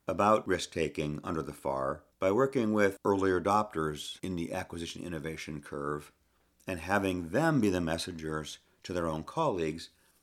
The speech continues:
about what they did, how they did it, and why it was okay. That's how Tim and his company get federal contracting officials on the same page with program people to hopefully get contractors on the same page with them.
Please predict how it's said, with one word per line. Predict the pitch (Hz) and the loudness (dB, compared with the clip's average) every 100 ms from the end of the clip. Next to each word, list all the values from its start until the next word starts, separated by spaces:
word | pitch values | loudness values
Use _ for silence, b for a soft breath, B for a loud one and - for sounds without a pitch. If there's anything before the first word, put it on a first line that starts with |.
| - | -10
about | 87 85 82 - | -2 2 0 2
what | 92 95 | 0 2
they | 156 | 2
did, | 113 110 113 - | 6 4 2 -6
how | 101 131 | 4 6
they | 143 | 6
did | 90 78 | 4 2
it, | 85 - - | 2 0 -8
and | 101 | -2
why | 82 82 | 2 2
it | 82 | 0
was | 82 76 | -4 -6
okay. | 69 67 - - _ _ _ _ _ - | -8 -10 -14 -18 _ _ _ _ _ 0
That's | 131 - | 0 2
how | 147 | 0
Tim | 143 107 92 | 2 0 0
and | 78 | -2
his | 85 80 - - | -2 -4 -6 -10
company | - 80 82 78 | -4 -4 -4 -6
get | 73 76 76 - - | -4 -4 -4 -8 -6
federal | 87 80 | -4 -4
contracting | - 95 92 - 78 - 78 | -4 -2 -2 -2 -6 -4 -10
officials | 73 - 73 80 | -8 -10 -10 -8
on | 76 | -8
the | 71 | -8
same | - 76 73 | -8 -8 -8
page | 71 - 71 80 - | -10 -10 -10 -12 -12
with | 80 85 | -8 -8
program | - 135 107 85 76 | 0 2 4 2 0
people | - 71 - 65 65 - | -4 -10 -8 -10 -12 -14
to | 82 | -6
hopefully | 87 85 85 78 | -4 -4 -4 -4
get | 73 76 73 - - | -2 -2 -2 -6 -4
contractors | 98 87 - 71 76 | 0 0 -4 -12 -10
on | 69 | -12
the | 69 | -12
same | - 71 | -8 -8
page | - 76 71 | -6 -6 -6
with | 71 | -6
them. | - 71 65 | -4 -4 -6